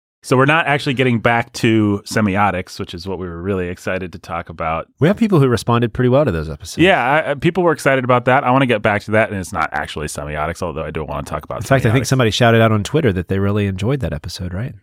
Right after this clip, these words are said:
Speaker 1: Yeah. People really like, so somebody said they listened to it twice. So
Speaker 2: Whoa.
Speaker 1: that was nice. <laughs>
Speaker 2: I hope I was right in all my facts. <laughs>
Speaker 1: Twice as nice. Well, we'll be back with more of that. But we also got a pretty nice response to our teaching literature, our very impromptu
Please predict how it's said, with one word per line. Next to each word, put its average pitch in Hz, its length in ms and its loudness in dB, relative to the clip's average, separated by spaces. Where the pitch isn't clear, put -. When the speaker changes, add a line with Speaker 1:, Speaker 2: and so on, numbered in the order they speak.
Speaker 1:
Yeah. 240 180 2
People 123 520 0
really 120 340 4
like, 117 260 0
so - 180 -2
somebody 147 280 2
said 113 380 2
they 113 100 2
listened 113 240 -2
to 135 80 -2
it 113 80 -2
twice. - 560 -2
So 95 360 -6
Speaker 2:
Whoa. 165 300 2
Speaker 1:
that 123 100 -6
was 147 140 -4
nice. - 420 -8
<laughs> - 120 -20
Speaker 2:
I - 80 -4
hope 113 180 2
I - 40 0
was 117 140 0
right 107 280 -2
in 101 100 -6
all 107 80 0
my 107 120 2
facts. 87 420 0
<laughs> - 180 -4
Speaker 1:
Twice 123 260 -4
as 131 120 -16
nice. 139 300 -4
Well, 170 260 2
we'll 160 200 2
be 147 200 0
back 135 240 2
with 123 120 -6
more 123 220 0
of 107 120 -4
that. 120 360 2
But 147 120 2
we 151 100 4
also 151 240 2
got 123 160 0
a - 40 -6
pretty 135 200 -4
nice 110 200 -2
response 104 420 0
to 104 160 2
our 98 240 4
teaching 107 800 0
literature, 107 380 2
our 92 80 -2
very 117 220 4
impromptu 95 800 0